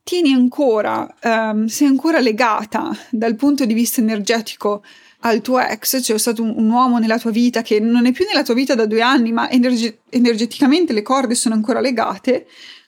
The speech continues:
e sento che c'è una persona che vuole entrare,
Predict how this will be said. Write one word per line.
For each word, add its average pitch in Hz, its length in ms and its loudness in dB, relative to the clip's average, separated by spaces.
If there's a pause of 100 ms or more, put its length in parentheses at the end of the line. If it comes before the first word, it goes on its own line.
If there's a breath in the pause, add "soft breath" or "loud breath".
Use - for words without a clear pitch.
(120)
e 339 120 2
sento 269 380 2
che 247 140 -2
c'è 269 140 0
una 247 200 2
persona 254 520 0
che 226 140 0
vuole 277 340 2
entrare, 240 880 0